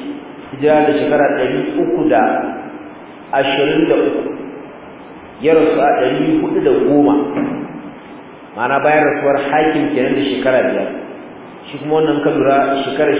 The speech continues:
shi tamanin da bakwai a duniya. Sai kuma wal Hafidi Ahmad bin Abdullah ibn Ishaq, ah, ibn Ahmad ibn Ishaq al-Maharani, al-ma'ruf bi Abi Nu'aym al-Asbahani.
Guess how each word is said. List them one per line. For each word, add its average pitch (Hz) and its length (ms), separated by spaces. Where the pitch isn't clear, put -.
shi 143 160
tamanin 127 480
da 139 80
bakwai 127 240
a 117 160
duniya. 104 220
Sai 151 100
kuma 156 240
wal 156 220
Hafidi 160 560
Ahmad 160 380
bin 160 180
Abdullah 151 720
ibn 160 180
Ishaq, 160 420
ah, 135 240
ibn 165 180
Ahmad 160 420
ibn - 80
Ishaq 156 400
al-Maharani, 131 1400
al-ma'ruf 135 720
bi 143 80
Abi 160 400
Nu'aym 160 500
al-Asbahani. 110 720